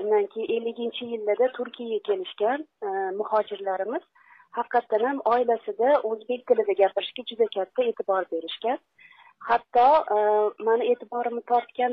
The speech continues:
narsa, ko'pchiligi Afg'onistonga chiqib, uylanib, turmush qurib, u yoqda bola chaqali bo'lib, bolalari hatto O'zbekistonni ko'rmagan ham ko'pchiligini.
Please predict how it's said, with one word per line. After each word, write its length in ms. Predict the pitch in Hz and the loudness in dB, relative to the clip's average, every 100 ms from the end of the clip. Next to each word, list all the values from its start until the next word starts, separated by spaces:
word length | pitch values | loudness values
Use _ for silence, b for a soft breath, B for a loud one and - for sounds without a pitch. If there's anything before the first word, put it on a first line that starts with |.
| 233 | 0
narsa, 340 | 226 - 277 415 - b b b _ | 0 0 0 0 -6 b b b _
ko'pchiligi 680 | 269 320 - 285 262 240 285 294 - | 2 2 0 -6 -6 0 4 4 4
Afg'onistonga 680 | 240 226 247 240 247 247 247 254 | 0 2 2 2 0 0 -2 -10
chiqib, 420 | - 254 262 262 233 | -2 2 2 2 -10
uylanib, 640 | 233 220 208 214 233 254 - - | 2 2 4 4 4 2 -6 -8
turmush 340 | 240 220 214 - | -6 -6 -8 -8
qurib, 240 | 202 233 247 - | 0 0 0 -4
u 20 | 254 269 | 2 4
yoqda 340 | 233 220 226 285 277 | 4 4 4 4 2
bola 180 | 226 226 220 | 0 0 0
chaqali 360 | 220 - 202 202 190 | -2 -2 -4 -6 -6
bo'lib, 260 | 202 330 - b b b _ 214 | 0 -2 -2 b b b _ 0
bolalari 500 | 247 262 240 233 277 | 4 4 6 4 2
hatto 240 | 262 269 262 247 | -2 0 0 0
O'zbekistonni 640 | 226 233 - - 247 262 - | -4 -8 -10 -2 0 0 2
ko'rmagan 480 | 262 247 214 196 165 - | 2 4 2 2 -2 -8
ham 140 | 160 - | -12 -4
ko'pchiligini. 580 | 208 - 180 170 196 | -4 -2 -8 -2 0